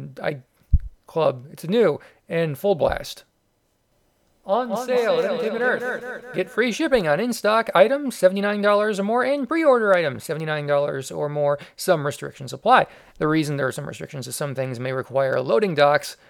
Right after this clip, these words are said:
Speaker 1: and some things are very large, and it's also for the U S only. But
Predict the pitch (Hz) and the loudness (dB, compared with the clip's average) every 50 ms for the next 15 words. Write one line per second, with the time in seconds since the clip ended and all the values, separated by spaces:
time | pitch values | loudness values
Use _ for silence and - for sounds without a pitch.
0 | _ _ _ - 151 151 151 147 143 131 143 131 127 139 131 127 127 123 117 127 | _ _ _ -8 -6 -4 -2 -2 -2 -4 -4 -8 -8 -8 -8 -6 -6 -4 -2 0
1 | 123 127 147 170 214 240 240 233 226 175 - - _ _ _ _ - 160 160 165 | 0 2 4 4 6 6 4 4 2 -2 -6 -14 _ _ _ _ -8 -6 -4 -4
2 | 160 156 156 156 151 147 147 147 143 139 127 123 - - 151 - 160 151 135 - | -2 -2 -4 -4 -6 -8 -8 -10 -10 -10 -12 -10 -10 -6 0 2 2 2 2 0
3 | 139 135 139 127 127 127 127 131 123 117 - 180 214 226 180 143 143 - - _ | -2 -2 -2 -4 -2 -2 0 0 0 2 2 2 2 2 0 -2 -4 -6 -14 _
4 | _ _ _ - 262 233 - | _ _ _ -14 -14 -14 -16